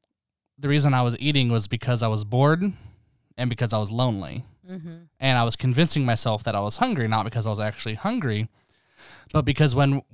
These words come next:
Speaker 1: when s-, one need is unmet, was not unmet. When one need is unmet, we try to satisfy it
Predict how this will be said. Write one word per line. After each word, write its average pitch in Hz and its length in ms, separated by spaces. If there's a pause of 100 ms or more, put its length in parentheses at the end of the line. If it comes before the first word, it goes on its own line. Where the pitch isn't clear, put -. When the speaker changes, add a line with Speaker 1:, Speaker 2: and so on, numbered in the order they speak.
Speaker 1:
when 135 240
s-, - 240
one 165 360
need 156 240
is 127 200
unmet, 127 520
was 117 380
not 113 260
unmet. 104 500 (100)
When 123 340
one 156 400
need 135 500
is 143 200
unmet, 117 540 (100)
we 131 100
try 131 220
to 127 60
satisfy 156 600
it 208 300